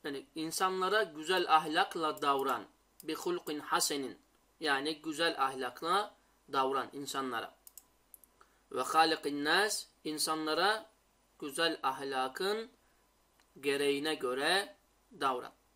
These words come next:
Ravahu et-Tirmizi, Tirmizi'nin rivayet ettiği hadis-i şeriflerinden bir tanesi. El-ma'nel am, hadisin genel manası şu şekilde.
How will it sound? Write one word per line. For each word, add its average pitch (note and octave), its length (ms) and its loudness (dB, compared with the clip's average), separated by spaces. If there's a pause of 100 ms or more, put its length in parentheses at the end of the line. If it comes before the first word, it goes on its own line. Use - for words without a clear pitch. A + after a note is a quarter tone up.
(800)
Ravahu D#3+ 560 2
et-Tirmizi, C3+ 800 -8
Tirmizi'nin D3 680 -6
rivayet C#3 460 0
ettiği C3+ 300 -8
hadis-i C#3 340 -8
şeriflerinden C#3 840 -6 (240)
bir E3+ 180 2
tanesi. A2+ 420 -8 (960)
El-ma'nel G#3 920 4
am, A3+ 80 0 (480)
hadisin F#3+ 500 -4
genel G3+ 300 0
manası C#3+ 640 -2
şu - 160 -14
şekilde. F#3 560 -4